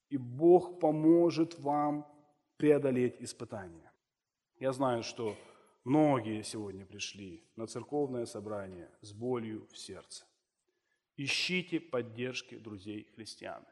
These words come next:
Не замыкайтесь в себе, не оставляйте собрание святых, молитесь, смиряясь пред провидением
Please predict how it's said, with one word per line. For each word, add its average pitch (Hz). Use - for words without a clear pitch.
Не 139
замыкайтесь 160
в -
себе, 107
не 139
оставляйте 170
собрание 131
святых, 110
молитесь, 165
смиряясь 139
пред 123
провидением 131